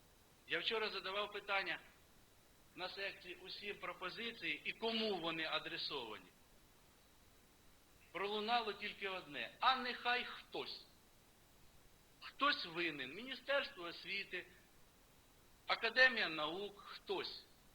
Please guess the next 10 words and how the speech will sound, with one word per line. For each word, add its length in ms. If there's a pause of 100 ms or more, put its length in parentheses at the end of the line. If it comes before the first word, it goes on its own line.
(840)
Чому 300
сьогодні 540 (2000)
не 120
поговорить 580
про 160
те, 220
що 260 (1120)
кожен 320
навчальний 560
заклад 460